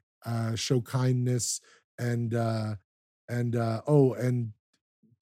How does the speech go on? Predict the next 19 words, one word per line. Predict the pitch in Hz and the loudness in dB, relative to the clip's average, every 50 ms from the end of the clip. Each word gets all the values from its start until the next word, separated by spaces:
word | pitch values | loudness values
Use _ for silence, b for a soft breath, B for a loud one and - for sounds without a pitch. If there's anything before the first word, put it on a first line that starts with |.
| - - - | -8 0 4
whoever | 165 151 156 156 147 147 147 | 8 10 10 10 8 6 4
that | 135 143 135 117 107 | 4 2 2 0 0
guy | 139 135 139 139 | 2 2 4 4
was | 135 139 135 127 110 | 4 4 2 2 0
who | - 131 | -2 -4
smacked | 113 - - 135 131 131 120 - | -4 -2 -2 0 0 0 -2 -2
that | 127 123 110 | -4 -4 -2
Chinese | - - 135 131 131 135 131 131 117 | -2 0 2 2 4 4 2 2 0
food | - - 139 131 127 | 0 2 2 4 4
out | 131 127 | 4 2
of | 127 123 | 2 0
my | 127 123 | 0 0
hand | 123 123 127 127 127 123 120 | 0 0 2 0 0 0 -2
in | 113 | -2
the | 120 117 | -4 -4
mall, | 113 120 123 123 123 123 120 120 - b b b b b b b - | -2 0 0 0 0 0 -2 -2 -6 b b b b b b b -4
you're | 113 123 | -2 0
not, | 123 131 131 131 131 120 - _ _ _ _ _ _ _ _ | 2 2 2 2 0 -2 -4 _ _ _ _ _ _ _ _
you're, | - 127 135 120 | -2 0 0 0